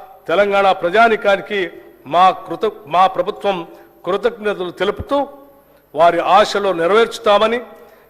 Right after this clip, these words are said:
ఇందిరమ్మ రాజ్యం సాకారం చేస్తామని మరొక్కసారి తెలియజేసుకుంటున్నాం. vote on account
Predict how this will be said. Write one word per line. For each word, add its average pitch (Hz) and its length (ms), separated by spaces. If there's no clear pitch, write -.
ఇందిరమ్మ 208 380
రాజ్యం 196 460
సాకారం 202 560
చేస్తామని 202 680
మరొక్కసారి 180 840
తెలియజేసుకుంటున్నాం. 160 960
vote 202 280
on 202 220
account 190 380